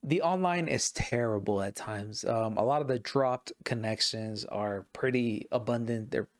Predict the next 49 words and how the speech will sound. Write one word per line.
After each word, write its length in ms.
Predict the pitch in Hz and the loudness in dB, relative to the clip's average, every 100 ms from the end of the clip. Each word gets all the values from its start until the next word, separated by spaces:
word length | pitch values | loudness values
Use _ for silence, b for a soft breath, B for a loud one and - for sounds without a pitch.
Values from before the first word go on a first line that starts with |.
| _ - | _ -8
they, 240 | 131 117 | -2 -2
they 220 | - 117 | 2 2
happen 420 | 104 135 131 135 120 | 4 2 2 0 2
often. 560 | 120 120 - 127 120 190 | 0 0 -2 -2 0 0
It 120 | 202 | 2
got 340 | 220 240 180 | 2 0 2
really 420 | 160 190 190 180 - | 2 2 2 0 0
old 260 | 139 156 143 | 2 2 0
really 420 | 127 127 123 113 | 0 2 2 0
quickly, 460 | - 123 117 - | 0 -2 0 -4
and 120 | 113 156 | -2 0
it's 160 | 208 | 2
one 140 | 226 214 | 2 2
of 60 | |
the 80 | 185 | 2
reasons 260 | 175 165 147 | 2 0 2
why 180 | 131 113 | 2 2
I 40 | |
dropped 440 | 110 131 131 123 | 0 2 2 2
the 60 | - | -2
game 300 | 110 110 107 | 0 0 -2
in 100 | - | -4
the 80 | 110 | -6
first 380 | 107 - 110 - | -4 -4 -4 -4
place, 240 | 107 104 | -6 -4
just 220 | - - - | -4 -6 -6
because 440 | - 123 110 113 - 139 | -2 0 0 -4 -10 -6
the, 160 | - - - - - - | -2 -2 -4 -10 -10 0
the 120 | 139 | 2
internet 320 | 147 139 139 | 4 2 2
connections, 440 | 131 131 123 143 | 2 2 2 0
the 60 | 123 | -2
communication 640 | - 127 120 147 143 143 | -4 -2 0 2 2 0
errors 400 | 139 139 135 135 - B B B | 2 2 2 -2 -6 B B B
just 180 | - 151 | -2 0
became 300 | 185 165 160 | 0 0 0
too 140 | 143 139 | 2 2
much 380 | 139 131 - | 2 0 -2
to 200 | - - | -4 -6
handle. 340 | - 117 120 107 | -2 0 0 0
Like, 180 | 104 107 | 0 -2
it, 140 | 110 - | -4 -2
it 120 | 127 | 0
would 180 | 120 120 | 2 2
sometimes 460 | - 196 202 170 - | 2 4 2 2 2
take 420 | 156 147 139 - | 2 2 0 0
five 320 | 139 139 127 | 2 4 2
minutes 460 | 127 123 113 - - | 2 2 2 0 -2
to 380 | - 110 107 | 0 0 -2